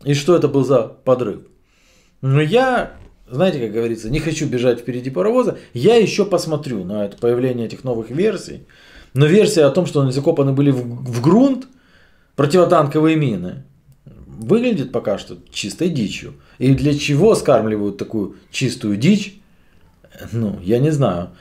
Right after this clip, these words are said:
Плюс второе, что очень странно. Кипиша хватило на полдня. На полдня. Я, конечно же, могу сказать, что сегодня все бухают и всем на всё всё равно,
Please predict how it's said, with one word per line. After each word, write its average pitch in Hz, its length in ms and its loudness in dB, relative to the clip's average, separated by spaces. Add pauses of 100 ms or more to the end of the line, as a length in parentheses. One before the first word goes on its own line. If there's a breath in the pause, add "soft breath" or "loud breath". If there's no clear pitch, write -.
(160 soft breath)
Плюс 185 340 4
второе, 175 400 6
что 120 280 2
очень 117 300 -2
странно. 120 560 0 (1000 soft breath)
Кипиша 220 380 2
хватило 151 420 2
на 143 100 0
полдня. 123 500 -2 (320)
На 101 120 -4
полдня. 139 480 2
Я, 123 140 2
конечно 139 340 0
же, 123 180 -2 (200 loud breath)
могу 131 200 0
сказать, 101 340 -2
что - 120 -14
сегодня 107 340 -6
все 98 240 -6 (220 loud breath)
бухают 117 580 2
и - 20 -12
всем 113 240 -6
на 117 80 -6
всё 127 180 -6
всё 143 180 -4
равно, 208 440 0